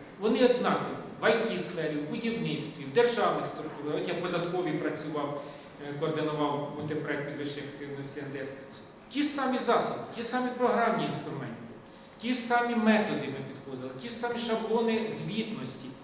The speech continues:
які завжди в проєкті застосовуються. Це із-за того, що управління проєктами, як наука, вона стоїть над предметною областю. До речі, у нас відкрита магістратура, на магістратуру ми, магістратуру ми приймаємо вчитися з будь-яких спеціальностей.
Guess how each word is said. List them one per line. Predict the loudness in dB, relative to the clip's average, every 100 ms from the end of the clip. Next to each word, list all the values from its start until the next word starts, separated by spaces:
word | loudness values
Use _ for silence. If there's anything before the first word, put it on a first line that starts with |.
| -6
які | -2 0
завжди | 0 -2 -2
в |
проєкті | -4 -2 -2 -2
застосовуються. | -6 -8 -10 -8 -8 -2 0
Це | 0
із-за | 0 -2
того, | 0 0 0
що | 0
управління | 0 2 2 0 0 -2 -2
проєктами, | -2 -2 -4 -8 -12 -16 -12 -4
як | -2 0
наука, | 2 6 6 4 -2 -6 -10 -10 -12 -10
вона | -4 0
стоїть | 0 0 -2 -4 0
над | 4 4 4 0 -2
предметною | -2 0 0 -2 -2 -2 0
областю. | 0 -4 -6 -10 -12 -14 -16 -18 -8
До | -2
речі, | 0 0 -2
у | -4
нас | -4
відкрита | -6 -6 -4 -4
магістратура, | -4 -4 -6 -8 -6 -6 -4
на | -4
магістратуру | -6 -8 -8 -8 -8 -6
ми, | -8 -8 -8
магістратуру | -6 -6 -8 -8 -6 -4
ми |
приймаємо | -4 -4 -4 -6
вчитися | -8 -8 -8 -8
з | -10
будь-яких | -8 -6 -4 -4
спеціальностей. | -6 -8 -6 -4 -4 -8 -10